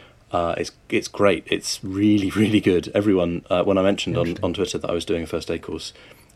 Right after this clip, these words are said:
Speaker 1: um,
Speaker 2: Yeah.
Speaker 1: the first response that so many people had was, "Oh, don't forget to get the app as well." Uh,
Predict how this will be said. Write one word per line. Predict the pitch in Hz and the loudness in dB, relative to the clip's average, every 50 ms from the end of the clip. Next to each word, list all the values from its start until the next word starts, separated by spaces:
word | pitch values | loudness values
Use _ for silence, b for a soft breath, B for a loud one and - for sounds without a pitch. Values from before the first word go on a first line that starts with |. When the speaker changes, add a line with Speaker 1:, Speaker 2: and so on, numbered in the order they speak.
| _ - | _ -8
Speaker 1:
um, | - 85 80 82 - - | -6 -6 -6 -6 -6 -4
Speaker 2:
Yeah. | - 113 98 90 | -4 -2 -2 -2
Speaker 1:
the | - 95 | -2 -4
first | 85 - - - - 104 95 - - | -4 -4 0 4 6 6 6 4 0
response | - - - 98 87 87 - - | -6 -4 -4 -4 -4 -4 -6 -10
that | - - | -8 -6
so | - - 104 95 | -4 -2 0 0
many | 92 87 85 | 0 -2 -2
people | 80 - - - 85 85 | -4 -6 -6 -6 -6 -6
had | 92 80 - | -6 -6 -6
was, | 87 - - | -6 -6 -4
"Oh, | - 117 107 92 | -4 -2 -2 -2
don't | - - 117 107 | 0 0 0 0
forget | - - 113 - | -2 -4 -6 -4
to | - | -2
get | 117 110 | -2 -2
the | 104 107 | 0 0
app | 101 95 - - | -2 -2 -4 -6
as | - - | -6 -6
well." | 95 85 73 - B B B B B B B B B B B B B - - | -4 -6 -6 -8 B B B B B B B B B B B B B -12 -8
Uh, | 82 80 80 - | -8 -6 -6 -6